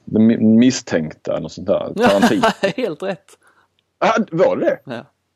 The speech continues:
Speaker 2: Ja,
Speaker 1: Nu
Speaker 2: det
Speaker 1: blir jag
Speaker 2: var
Speaker 1: rädd
Speaker 2: så.
Speaker 1: för att det kan vara undermedvetet. Jag har frågat honom det någon gång i en intervju och sådär, när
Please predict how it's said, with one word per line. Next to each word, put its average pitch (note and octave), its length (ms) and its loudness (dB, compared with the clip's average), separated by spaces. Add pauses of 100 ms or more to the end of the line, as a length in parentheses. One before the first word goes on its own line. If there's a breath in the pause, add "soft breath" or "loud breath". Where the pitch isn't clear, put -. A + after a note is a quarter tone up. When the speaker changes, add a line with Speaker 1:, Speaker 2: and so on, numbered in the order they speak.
(920)
Speaker 2:
Ja, - 80 -16
Speaker 1:
Nu - 0 -
Speaker 2:
det E2+ 60 -10
Speaker 1:
blir F2+ 100 -6
jag G2 80 -2
Speaker 2:
var B2 60 0
Speaker 1:
rädd A2+ 100 -2
Speaker 2:
så. A2+ 100 -6
Speaker 1:
för G#2+ 60 2
att G2+ 80 -4
det G2+ 80 -10
kan G#2 140 -2
vara G#2 120 -8
undermedvetet. F2+ 680 -8
Jag A2 80 0
har F2+ 60 0
frågat G#2+ 380 -2
honom G#2+ 200 -6
det F#2 100 -4
någon D#2+ 100 -10
gång E2 220 -10
i E2 60 -8
en E2+ 80 -8
intervju E2+ 440 -6
och - 80 -16
sådär, E2 240 -6
när E2+ 220 -6